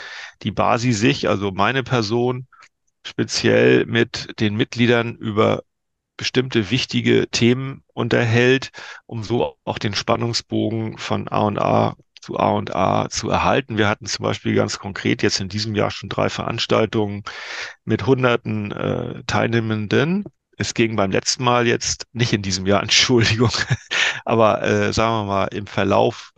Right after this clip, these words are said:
der letzten zehn Monate hatten wir drei Veranstaltungen,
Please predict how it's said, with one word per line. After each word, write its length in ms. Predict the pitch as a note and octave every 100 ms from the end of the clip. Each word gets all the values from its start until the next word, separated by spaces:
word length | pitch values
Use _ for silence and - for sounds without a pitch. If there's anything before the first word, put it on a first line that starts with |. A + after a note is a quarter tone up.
| -
der 260 | G#2+ D3+ G2
letzten 680 | A2 - - - G#2 G2+ F2 - D#2
zehn 320 | - - A#2 G#2+
Monate 640 | G#2 A#2+ G#2+ - G2+ C#3+ - _ _ -
hatten 460 | - G2+ - G#2+ F#2+
wir 160 | G2+
drei 200 | F#2+ F#2+
Veranstaltungen, 800 | F#2 - G2+ - G#2 G#2 A2 G#2+